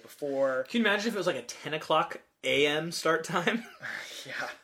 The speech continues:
Speaker 2: 'Cause you could legitimately play, you know.
Speaker 1: That would be ridiculous.
Speaker 2: Yeah.
Speaker 1: So, like yours,
Speaker 2: Fourteen hours?
Speaker 1: like yours, they finished it the next day. They played, what, seventeen from twenty-five is eight. They played eight innings the next day, plus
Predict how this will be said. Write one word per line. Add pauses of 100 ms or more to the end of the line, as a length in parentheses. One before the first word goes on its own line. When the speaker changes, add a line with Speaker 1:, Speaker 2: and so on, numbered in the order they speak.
(260)
Speaker 2:
'Cause
you
could
legitimately
play,
you
know.
Speaker 1:
That
would
be
ridiculous.
Speaker 2:
Yeah. (760)
Speaker 1:
So,
like
yours,
Speaker 2:
Fourteen
hours?
Speaker 1:
like
yours,
they
finished
it
the
next
day.
They
played, (520)
what, (320)
seventeen
from
twenty-five
is
eight. (120)
They
played
eight
innings
the
next
day, (260)
plus